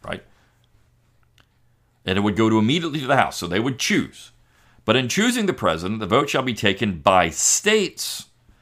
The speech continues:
the representation from each state having one vote. A quorum for this purpose shall consist of a number or members from two-thirds of the states, and a majority of all states shall be necessary to a choice.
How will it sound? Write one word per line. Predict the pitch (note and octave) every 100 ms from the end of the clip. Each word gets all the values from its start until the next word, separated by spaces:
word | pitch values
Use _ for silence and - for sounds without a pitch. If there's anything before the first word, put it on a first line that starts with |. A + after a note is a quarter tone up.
| _ _ -
the |
representation | D#2+ A#2 D#3 D3 D3+ C#3 B2 B2 A#2+
from | G2+
each | B2+ -
state | A2+ G#2+
having | E2+ E2 C#2+
one | C#2 D3+ D3+
vote. | F#2+ F2+ - _ _ _ -
A |
quorum | F#2 G#2 C#3+ F3
for | E3+
this | D3
purpose | - B2 A#2+ A#2
shall | A2 G#2
consist | F#2+ F2 G2+ F#2+ -
of | D#2
a |
number | D2+ G2+ B2 A#2+
or | F#2
members | F2 A#2 B2+ A#2+ A#2 - - _ _ _
from | - E2+ D2
two-thirds | - F#3+ G3+ D#3 B2 G#2
of | F2
the | D2
states, | - A#2 A#2 G#2+ - - _ _ _
and | -
a | A#2
majority | A2+ G2 A2 A2 G2
of | F#2
all | A2
states | A#2+ - G2 F#2+
shall | - F2 E2+
be | F2 E2+
necessary | E2 F#2+ F#2 - E2+ D#2 D2
to | D#2 C#2+
a |
choice. | C#2+ D3 E3 - -